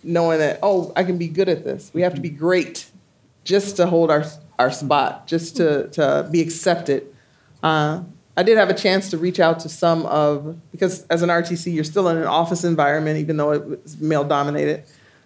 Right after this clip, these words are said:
But even for the women who have been boots on the ground, conductors, engineers, and I was able to speak to some of them who've been here for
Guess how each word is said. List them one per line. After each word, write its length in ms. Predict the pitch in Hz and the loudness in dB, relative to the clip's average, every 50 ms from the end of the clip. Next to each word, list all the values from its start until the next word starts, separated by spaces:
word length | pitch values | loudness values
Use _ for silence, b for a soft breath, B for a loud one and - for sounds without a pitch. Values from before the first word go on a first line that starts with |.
| B B | B B
But 180 | 165 165 - - | -2 -2 0 0
even 280 | 196 190 190 190 180 185 | 0 2 2 0 0 2
for 120 | 180 175 | 2 4
the 360 | 165 160 160 - - - - - _ _ - - - - | 4 4 4 4 0 -2 -8 -12 _ _ -20 -20 -16 -10
women 340 | - 175 180 180 175 175 175 | -2 0 2 4 4 4 4
who 100 | 175 175 | 4 4
have 160 | 160 156 151 156 | 2 2 2 2
been 520 | 165 160 160 160 160 160 156 - - - - _ _ _ _ _ _ _ _ _ - | 2 2 2 2 -2 -4 -6 -8 -10 -14 -20 _ _ _ _ _ _ _ _ _ -4
boots 320 | 156 185 202 208 202 - | -2 0 0 0 2 2
on 140 | 185 180 175 | 2 2 2
the 80 | 170 | 2
ground, 520 | 156 151 170 170 170 160 151 156 156 156 151 | 2 2 2 4 4 4 2 0 -2 -4 -4
conductors, 760 | 175 160 156 156 165 165 165 - 151 139 143 143 143 - - - | -4 -2 0 0 0 0 0 -2 -2 -2 -2 -2 -6 -10 -8 -4
engineers, 760 | 165 170 170 170 165 160 160 151 151 160 151 156 156 - - - - | -4 -2 0 0 2 2 2 2 2 2 0 -2 -4 -8 -14 -16 -6
and 120 | 170 165 | -2 0
I 40 | 160 | 0
was 120 | 165 165 175 | 2 2 2
able 180 | 175 170 170 | 0 2 0
to 80 | 160 165 | 0 -2
speak 280 | 165 - - 202 185 | -2 -2 -2 -2 -2
to 80 | 196 170 | -2 -2
some 200 | - - 156 156 | 0 0 0 2
of 120 | 156 143 | 0 0
them 160 | 151 151 156 160 | 0 0 0 -2
who've 180 | 165 156 156 151 | -2 -2 -2 -2
been 140 | 160 160 | -2 0
here 180 | 165 156 147 147 | 0 0 -2 -2
for 400 | 151 - 151 147 143 147 - | -2 0 0 0 0 -2 -6